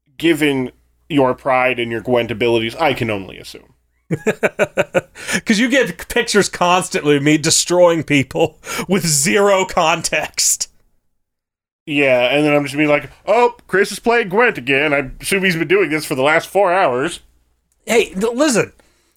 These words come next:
Speaker 2: I take a brief break from the story and just happen to get a million points. It's not my fault I have the best strategy. The thing is, there's no other way to win that tournament.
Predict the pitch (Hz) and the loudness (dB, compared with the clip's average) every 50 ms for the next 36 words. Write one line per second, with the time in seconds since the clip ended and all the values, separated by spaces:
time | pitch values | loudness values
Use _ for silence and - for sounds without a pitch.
0 | _ _ - 240 262 - 277 311 311 - 214 160 123 147 156 175 214 240 - - | _ _ -2 -2 0 0 0 0 0 0 -2 -2 0 2 2 4 4 2 0 -4
1 | 175 160 190 226 240 220 175 165 - - 185 156 156 147 - - - 208 220 208 | -4 -2 2 2 2 2 2 0 -2 -2 -2 0 0 -2 -4 -2 0 2 2 4
2 | 151 143 156 160 160 156 143 156 151 - - - 156 156 151 - - 160 160 151 | 4 2 2 2 0 0 0 0 -2 -2 -4 -4 -2 -2 -2 -2 -2 -2 -2 0
3 | 156 202 220 156 135 127 123 127 139 160 180 185 185 185 180 - 214 226 202 143 | 2 2 2 2 0 0 0 2 2 4 4 4 2 0 -2 -2 -2 0 0 0
4 | 117 117 113 143 156 156 143 147 175 190 - - 127 120 120 117 113 123 123 127 | -2 -4 -4 -4 -2 -2 0 0 0 -2 -2 -2 0 0 0 2 0 0 0 0
5 | 120 - - - - - - - - - 131 135 123 135 165 160 160 127 139 135 | -2 -6 -10 -20 -20 -20 -14 -2 0 0 0 0 0 0 0 2 2 2 2 2
6 | 147 - - - - 135 139 151 156 151 - - - - - - 175 165 - 208 | 2 0 -2 -2 -2 -2 0 0 -2 -4 -6 -10 -20 -20 -6 -4 -2 0 0 0
7 | 196 196 214 226 196 175 165 156 151 143 - - - _ _ _ _ _ _ _ | 2 2 2 4 4 4 2 0 0 -2 -4 -6 -10 _ _ _ _ _ _ _
8 | _ _ _ _ _ _ _ _ _ _ _ _ - 131 165 180 160 170 170 165 | _ _ _ _ _ _ _ _ _ _ _ _ -2 0 0 2 2 2 2 2
9 | 165 160 151 143 139 135 139 139 135 123 117 123 131 127 120 110 - - - 127 | 2 2 2 2 2 4 4 2 2 2 0 0 0 0 0 -2 -2 -2 0 2
10 | 120 113 98 101 98 | 2 2 0 -4 -8